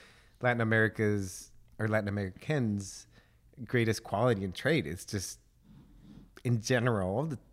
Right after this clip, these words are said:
it's just a lot of happy people that are doing that, just listening to music and dancing and this and that. And, you know, if, if, if you grab that concept, you can easily marry it to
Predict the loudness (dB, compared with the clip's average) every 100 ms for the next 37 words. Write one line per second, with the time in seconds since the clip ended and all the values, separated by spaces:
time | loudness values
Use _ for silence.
0 | _ -14 -12 -12 -18 -12 -14 -12 -12 -4
1 | 0 2 2 2 2 2 0 -2 -4 -4
2 | -2 -2 -4 -2 -2 0 2 2 0 -8
3 | -6 -6 -4 -8 -4 -2 0 -2 -4 -6
4 | -4 -4 -4 -4 -2 -2 -2 -4 0 2
5 | 2 -2 -18 -20 -20 _ -6 -2 0 -2
6 | -2 -6 -12 _ _ _ _ _ _ -4
7 | -2 -2 -4 -10 -8 -10 -6 -8 -4 -4
8 | -2 -4 -8 -2 0 2 2 0 0 -4
9 | -10 _ _ -20 _ _ -4 2 2 2
10 | -4 -6 -10 -20 -20 _ _ _ _ -8
11 | -4 -4 -6 -8 -4 -2 0 0 -2 0
12 | 0 0 -4 -8 -8 -4 -2 -2 -4